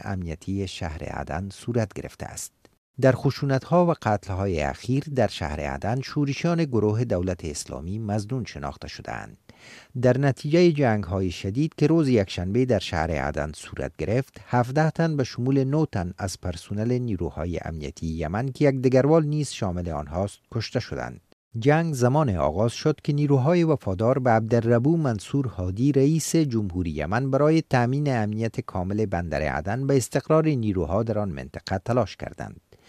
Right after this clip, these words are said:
جنگ برای ساعتهای متوالی ادامه یافت و نیروهای وفادار به رئیس جمهوری یمن توانستند کنترل بندر را به دست گیرند.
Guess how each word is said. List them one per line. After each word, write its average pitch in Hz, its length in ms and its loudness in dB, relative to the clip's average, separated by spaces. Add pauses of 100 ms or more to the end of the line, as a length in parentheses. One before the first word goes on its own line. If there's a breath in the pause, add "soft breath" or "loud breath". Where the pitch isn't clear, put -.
(320 loud breath)
جنگ 151 320 4
برای 131 260 6
ساعتهای 104 600 0
متوالی 76 600 -4
ادامه 71 340 -4
یافت 123 340 -2
و 151 60 4
نیروهای 143 560 4
وفادار 127 580 4
به 123 120 2
رئیس 135 460 2
جمهوری 104 540 0
یمن 71 380 -2
توانستند 85 800 -4
کنترل 147 460 2
بندر 95 380 0
را 117 180 0
به 117 120 0
دست 113 360 0
گیرند. - 360 -10